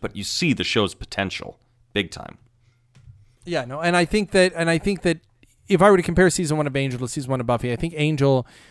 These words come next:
Speaker 2: um, is better. And I think that, I think that Angel season one hits high points that Buffy n-, never does.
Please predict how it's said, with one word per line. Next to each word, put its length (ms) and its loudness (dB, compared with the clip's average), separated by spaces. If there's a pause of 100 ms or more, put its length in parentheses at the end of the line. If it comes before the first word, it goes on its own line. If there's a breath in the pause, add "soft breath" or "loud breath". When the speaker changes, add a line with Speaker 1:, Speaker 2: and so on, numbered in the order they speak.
(260 soft breath)
Speaker 2:
um, 440 0 (140)
is 560 0 (320)
better. 460 -2 (440)
And 140 -4
I 60 0
think 180 -6
that, 260 -6
I 140 -2
think 220 -6
that 160 -2
Angel 300 0
season 320 0
one 140 2
hits 360 -2
high 280 0
points 460 -2 (300 soft breath)
that 140 2
Buffy 280 2
n-, 440 -6
never 340 0
does. 440 -10